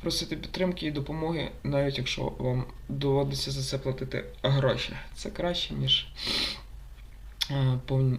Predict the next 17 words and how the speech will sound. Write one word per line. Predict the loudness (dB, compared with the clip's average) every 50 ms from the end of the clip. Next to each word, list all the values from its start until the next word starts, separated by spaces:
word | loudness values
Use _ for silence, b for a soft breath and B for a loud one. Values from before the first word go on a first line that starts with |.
| -2 -4 -4
повністю | -2 0 0 0 0 0 0 2
ниряти | 2 2 4 2 0 0 -2 -6
у | -8 -6 -4 -2 -2 -2 -4
ту | -4 -6 -4 -2
саму | 0 0 0 0 0 0 0 -2 -4 -6 -8 -12 -10 -8
темряву. | -6 -4 -4 -4 -4 -6 -6 -8 -10 -14 -16 -16 -16 -16 -16 -14 -14 -14 -14 -16 -16 -16 -14 B B B B B B B B B B B B -2
От | 2 4 4
і | 4
все, | 4 6 6 8 8 8 8 6 2 -4 -10 -8
що | 0 4 6
я | 6 6
хотіла | 4 4 4 6 6 8 8 6 4 2 -4 -10 -8
сказати | -6 -6 -4 -2 0 2 2 2 2 0 -4 -6
за | -4 -2 0 0 0 -2 -4 -6 -10 -12 -14 -14 -14 -14 -10 -6
минулий | -4 -4 -2 -2 -2 0 0 0 -2 -2
тиждень. | -2 -2 -2 -2 -2 -2 -2 -2 -2 -2 -4 b b b b b b b b b b b b -10 -6
Ем, | -4 -2 0 2 2 2 2 0 -2